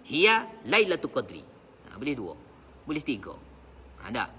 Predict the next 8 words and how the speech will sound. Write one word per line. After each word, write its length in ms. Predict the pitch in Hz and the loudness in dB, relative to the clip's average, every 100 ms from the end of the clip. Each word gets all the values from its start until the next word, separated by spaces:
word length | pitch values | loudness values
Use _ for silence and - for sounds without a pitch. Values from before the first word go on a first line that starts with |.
| - - - - | -20 -20 -20 -4
Iaitu 480 | 143 160 - 240 - | 2 2 4 2 6
keselamatan 720 | 233 220 214 226 220 277 277 - - | 4 6 6 8 6 4 2 -2 -2
ialah 320 | 175 190 240 - - | 2 2 0 -4 -6
Lailatul 480 | 160 208 180 165 143 | 0 0 0 -4 -4
Qadri. 360 | 143 113 - - - - - - - | -2 -2 -8 -16 -20 -20 -20 -20 4
Hatta 720 | 285 285 - - 220 202 185 170 | 4 4 -2 -2 4 6 6 4
matla'il 1080 | 165 180 175 - 160 160 156 156 151 135 | 4 6 6 0 -2 2 2 2 -2 -4
fajri, 640 | 117 - 151 120 127 196 | -4 0 0 0 -4 -6